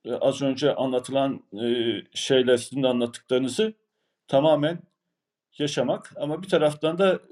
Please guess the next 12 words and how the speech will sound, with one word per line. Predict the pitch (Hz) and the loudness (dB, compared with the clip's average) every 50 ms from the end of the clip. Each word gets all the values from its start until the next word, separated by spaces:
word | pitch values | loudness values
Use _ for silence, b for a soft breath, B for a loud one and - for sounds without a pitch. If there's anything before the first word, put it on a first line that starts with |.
| - - - - | -20 -20 -8 -4
o | 147 156 156 - - - - 139 | -2 0 0 0 0 -2 -2 0
bir-, | 156 156 160 - - 147 | 0 0 0 0 -2 -4
birinden | 156 156 170 156 165 165 156 139 | -2 -2 -2 0 0 0 0 0
diğerine | 135 151 160 165 160 | 2 2 2 2 2
aktarılırsa | 147 147 147 - 170 175 226 233 - - 147 156 190 190 190 - - - - | 0 0 0 -4 -6 -6 -6 -6 -4 -2 0 0 0 -2 -8 -14 -18 -10 -4
aynı | 147 170 175 156 | -2 -2 -2 -2
şekilde | 143 - 123 117 120 135 156 175 | -4 -4 -6 -6 -6 -2 0 2
herhalde | 147 135 131 151 175 | 4 4 2 2 0
makes | 160 156 139 120 - - 180 175 - - | 2 4 4 4 4 2 0 0 0 0
bulmuyor | 180 180 175 151 123 110 | 0 2 2 2 0 -2
o | 113 113 | -4 -6
kişide. | - - - - 107 101 101 | -8 -10 -12 -10 -12 -12 -14